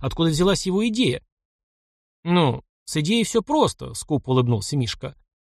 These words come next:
«Ханьцы таким образом свои шутихи уже много лет запускают. Я только придумал, как всё это в железе собрать». «Ах, вот оно что», закивал генерал. «Ну да, граница-то рядом. Что ж, должен признать, мне понравился, я поддержу графа в его ходатайстве.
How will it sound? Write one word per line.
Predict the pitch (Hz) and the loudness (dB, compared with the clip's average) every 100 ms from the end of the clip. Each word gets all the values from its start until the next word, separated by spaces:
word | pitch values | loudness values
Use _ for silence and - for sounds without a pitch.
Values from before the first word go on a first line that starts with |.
| _ | _
«Ханьцы | - 240 240 220 | 0 2 2 -2
таким | 196 185 220 | -6 -2 2
образом | 240 202 185 | 2 2 0
свои | - 202 | 0 0
шутихи | 190 196 - 240 - | 0 -2 -4 -2 0
уже | 180 196 | 2 4
много | 202 185 | 4 4
лет | 202 262 | 2 2
запускают. | 117 95 107 - 117 - | 0 -6 -8 -8 -8 -6
Я | - | -4
только | 196 202 196 | -2 0 0
придумал, | 202 190 262 214 | 2 2 4 4
как | 175 175 | 2 -2
всё | 196 | -2
это | 185 | -2
в | 127 | 0
железе | 156 262 190 | 2 0 -2
собрать». | 92 139 123 127 - _ _ _ _ _ _ _ _ - | 0 0 0 -4 -10 _ _ _ _ _ _ _ _ -8
«Ах, | 143 107 - | -4 -4 -2
вот | 165 247 | 0 2
оно | 123 131 | 0 -8
что», | - 120 | -8 -4
закивал | 117 120 131 110 | -2 0 0 0
генерал. | 110 135 120 113 | 0 0 0 0
«Ну | 175 | 2
да, | 190 185 | 2 0
граница-то | 208 147 160 - - 117 | 2 2 2 0 -4 0
рядом. | 147 202 135 - _ _ | 0 0 -4 -12 _ _
Что | - 185 | 0 0
ж, | - - - - | 0 -8 -12 2
должен | 196 233 240 | 4 4 4
признать, | 254 190 196 233 | 2 4 2 2
мне | 214 | 0
понравился, | 196 214 139 196 262 - | 2 4 4 4 2 0
я | 156 143 | 0 0
поддержу | 147 123 120 160 | 0 2 2 2
графа | 214 131 175 190 | 2 2 2 0
в | |
его | 156 131 | 2 4
ходатайстве. | 139 143 160 - 127 - 131 | 2 2 0 0 -8 -10 -12